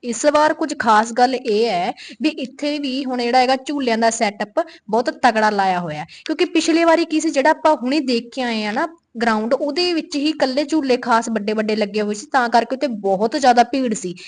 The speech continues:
ਇਹ ਵੈਸੇ ਬਹੁਤ ਵਧੀਆ ਪਹਿਲ ਆ। ਜੇ ਮੰਨ ਲਓ ਵੀ ਠੇਕਾ ਏਦਾਂ ਅਲੱਗ-ਅਲੱਗ ਜਗ੍ਹਾ ਤੇ ਵੰਡਿਆ ਜਾਵੇ ਨਾ, ਤੇ ਇੱਕ ਜਗ੍ਹਾ ਤੇ ਇਕੱਠ ਘੱਟ ਹੁੰਦਾ ਹੈ, ਤੇ ਉਹ ਜਿਹੜੇ ਹੈਗੇ ਆ, ਮੰਨ ਲਓ ਵੀ ਲੋਕਾਂ ਨੂੰ ਜ਼ਿਆਦਾ ਔਖਿਆਈ ਨਹੀਂ ਹੁੰਦੀ, ਆਰਾਮ ਨਾਲ ਝੂਟੇ ਲੈ ਲੈਂਦੇ। ਇੱਕ ਵੀ ਤਾਂ ਡਰਦੇ ਮੇਰੇ ਵਰਗੇ ਤਾਂ ਹੀ ਨਹੀਂ ਜਾਂਦੇ ਵੀ ਐਵੇਂ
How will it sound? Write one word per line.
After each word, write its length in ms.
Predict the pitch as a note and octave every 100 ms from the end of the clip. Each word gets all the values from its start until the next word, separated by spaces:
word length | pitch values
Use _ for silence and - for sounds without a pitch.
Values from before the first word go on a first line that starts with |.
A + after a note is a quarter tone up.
| -
ਇਹ 120 | D4
ਵੈਸੇ 220 | D#4+ E4 F4
ਬਹੁਤ 260 | B3+ B3+
ਵਧੀਆ 320 | C4+ A3+ C4
ਪਹਿਲ 320 | D4 C#4+ A3 B3
ਆ। 80 |
ਜੇ 200 | A#3 A#3+
ਮੰਨ 180 | B3 B3
ਲਓ 100 | A#3+
ਵੀ 100 | B3
ਠੇਕਾ 380 | B3+ B3 A#3 B3
ਏਦਾਂ 200 | A#3 A#3+ C4+
ਅਲੱਗ-ਅਲੱਗ 320 | A3 A3+ C#4+
ਜਗ੍ਹਾ 280 | C4+ A3 A#3
ਤੇ 120 | B3
ਵੰਡਿਆ 380 | C#4 A3 F#3+ G#3+
ਜਾਵੇ 260 | G#3+ G#3 A#3
ਨਾ, 120 | D4+ - -
ਤੇ 80 | D4
ਇੱਕ 220 | D#4 -
ਜਗ੍ਹਾ 260 | D#4+ D#4 D#4+
ਤੇ 100 | F4+
ਇਕੱਠ 300 | E4+ C#4 C#4 C#4+
ਘੱਟ 180 | C4+ A#3+
ਹੁੰਦਾ 280 | G3 E3+ D#3
ਹੈ, 60 | D#3+ - -
ਤੇ 200 | D4+ D4 -
ਉਹ 160 | D4
ਜਿਹੜੇ 260 | D4 C#4+ D4+
ਹੈਗੇ 340 | B3+ A3+ C#4
ਆ, 80 | C#4+
ਮੰਨ 140 | C4
ਲਓ 180 | A#3 A3+
ਵੀ 280 | A3 A3+ A3+ - - -
ਲੋਕਾਂ 280 | A3 G#3+ A#3+
ਨੂੰ 100 | B3
ਜ਼ਿਆਦਾ 260 | A#3 G#3 A3
ਔਖਿਆਈ 300 | A3+ A3 G#3
ਨਹੀਂ 220 | G3+ A#3+
ਹੁੰਦੀ, 260 | B3+ A#3 B3
ਆਰਾਮ 360 | A3+ G#3+ A#3+
ਨਾਲ 160 | C4 B3+
ਝੂਟੇ 320 | C#4+ C4+ A3+
ਲੈ 180 | G#3 F#3
ਲੈਂਦੇ। 240 | G3 A3+
ਇੱਕ 140 | A#3 C4+
ਵੀ 100 | C#4+
ਤਾਂ 120 | D4
ਡਰਦੇ 300 | B3 A3+ A#3+
ਮੇਰੇ 200 | A#3 A3
ਵਰਗੇ 220 | A3+ A#3
ਤਾਂ 200 | A3+ G#3+
ਹੀ 80 | G#3+
ਨਹੀਂ 120 | A3
ਜਾਂਦੇ 280 | G#3 G#3 A3+
ਵੀ 120 | A#3
ਐਵੇਂ 360 | B3 A3 G#3+